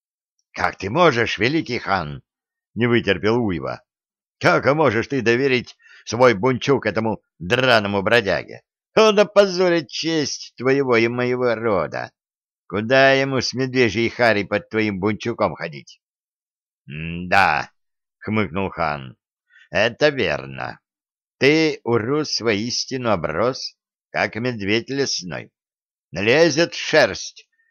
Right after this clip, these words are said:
что трава на кочке, а тебе всё едино.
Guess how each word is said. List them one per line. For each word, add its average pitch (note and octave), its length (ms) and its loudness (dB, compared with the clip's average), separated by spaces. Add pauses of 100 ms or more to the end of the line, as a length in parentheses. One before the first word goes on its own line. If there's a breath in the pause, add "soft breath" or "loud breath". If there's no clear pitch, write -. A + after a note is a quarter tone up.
(120)
что G#2+ 240 -2
трава A#2+ 300 4
на B2+ 160 0
кочке, A#2 420 -2
а G#2 80 4
тебе C3 320 0
всё - 160 -6
едино. E2 640 -8